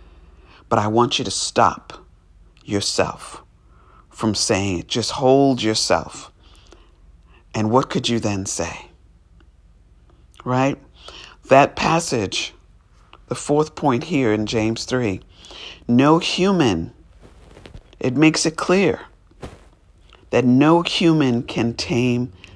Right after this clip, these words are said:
the tongue. So guess what? No self-help books, no inspirational speakers,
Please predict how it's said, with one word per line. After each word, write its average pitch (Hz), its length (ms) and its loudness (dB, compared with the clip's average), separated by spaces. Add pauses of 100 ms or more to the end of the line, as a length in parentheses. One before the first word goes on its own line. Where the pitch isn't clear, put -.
(140)
the 117 80 -4
tongue. 113 500 -2 (1160)
So - 160 -6
guess 156 280 0
what? 151 280 0 (360)
No 147 160 4
self-help 147 580 2
books, - 460 0 (840)
no 139 200 6
inspirational 147 800 4
speakers, 147 680 -4